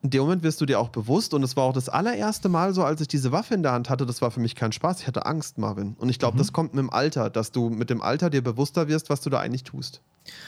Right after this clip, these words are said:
Speaker 2: Ja, absolut.
Speaker 1: Vor zehn Jahren wäre mir das egal gewesen.
Speaker 2: <laughs>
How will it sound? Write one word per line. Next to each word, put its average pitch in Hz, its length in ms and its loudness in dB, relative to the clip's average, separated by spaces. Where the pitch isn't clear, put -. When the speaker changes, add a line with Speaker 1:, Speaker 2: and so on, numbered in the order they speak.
Speaker 2:
Ja, - 160 -4
absolut. 127 380 -6
Speaker 1:
Vor 131 180 0
zehn 123 260 0
Jahren 107 240 0
wäre 190 100 4
mir 180 100 4
das 160 120 -2
egal 123 260 2
gewesen. 117 360 -4
Speaker 2:
<laughs> - 400 -2